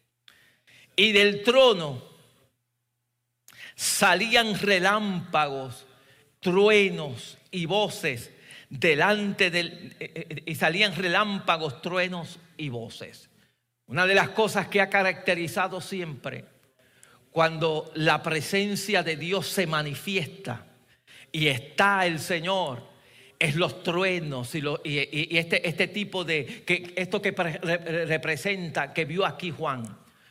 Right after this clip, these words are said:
Cuando el Señor descendía sobre el monte Sinaí,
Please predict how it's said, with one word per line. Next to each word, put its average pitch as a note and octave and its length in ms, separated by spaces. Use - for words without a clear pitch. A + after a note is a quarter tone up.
Cuando C#3+ 720
el D3+ 200
Señor F#3 440
descendía G3 720
sobre E3+ 260
el D#3 100
monte G3 480
Sinaí, F#3+ 800